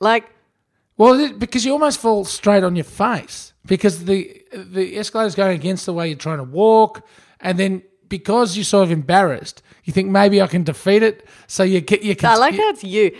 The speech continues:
Speaker 1: as if it's a general experience, rather than I almost fall on my face and I
Speaker 2: No, no, people
Speaker 1: try and
Speaker 2: out
Speaker 1: do
Speaker 2: there will
Speaker 1: this
Speaker 2: know
Speaker 1: and
Speaker 2: what I'm
Speaker 1: I
Speaker 2: talking about.
Speaker 1: No, they won't.
Speaker 2: They will.
Speaker 1: This is
Speaker 2: And
Speaker 1: not a thing.
Speaker 2: so you think, "All right, maybe I can beat it, so I'll,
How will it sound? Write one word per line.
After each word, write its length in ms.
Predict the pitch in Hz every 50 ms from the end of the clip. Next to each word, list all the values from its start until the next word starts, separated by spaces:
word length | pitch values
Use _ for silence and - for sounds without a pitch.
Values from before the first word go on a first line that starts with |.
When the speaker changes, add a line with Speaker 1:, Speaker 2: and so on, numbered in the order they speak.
| - -
Speaker 1:
as 160 | 180 190 180
if 160 | 208 202 -
it's 140 | 208 - -
a 40 | 190
general 480 | 170 156 170 175 185 190 185 175 170 165
experience, 480 | 165 156 - - 208 208 196 175 151
rather 220 | 165 196 196 190 185
than 160 | 196 190 190
I 560 | - 190 196 202 208 202 170 151 - - - _ - _
almost 320 | - 180 175 170 170 160 -
fall 200 | - 185 180 175
on 140 | 165 160 165
my 220 | 175 180 185 185
face 600 | 180 - 170 147 151 - 139 131 - - - - _ _ -
and 160 | - 185 180
I 420 | 185 190 185 185 190 185 175 175 175
Speaker 2:
No, 100 | 180 185 339
no, 80 | 294 240
people 120 | 190 254
Speaker 1:
try 120 | 214 185
and 60 | 180 180
Speaker 2:
out 40 | 175 170
Speaker 1:
do 60 | 175
Speaker 2:
there 120 | 165 170
will 60 | 170
Speaker 1:
this 40 | -
Speaker 2:
know 60 | 196
Speaker 1:
and 80 | 196 185
Speaker 2:
what 60 | 175
I'm 60 | 170 160
Speaker 1:
I 20 |
Speaker 2:
talking 260 | 160 165 156 135 143 147
about. 120 | 139 143
Speaker 1:
No, 200 | 247 254 254 254
they 160 | 233 226 202
won't. 360 | 190 180 160 147 139 151 - -
Speaker 2:
They 120 | 160 160
will. 220 | 165 175 185 151 127
Speaker 1:
This 120 | 247 220
is 80 | 262 -
Speaker 2:
And 60 | 208
Speaker 1:
not 160 | 247 240 240
a 80 | 226 -
thing. 360 | - - 208 190 160 143 131
Speaker 2:
so 140 | 131 - 202
you 140 | 202 202 185
think, 220 | - 214 208 -
"All 80 | 202 196
right, 100 | 196 190
maybe 280 | 196 202 214 220 220 208
I 80 | 196
can 260 | 202 - 165 190 190
beat 220 | 185 180 185 196 240
it, 180 | 330 320 - -
so 160 | - 175 170
I'll, 180 | 165 160 165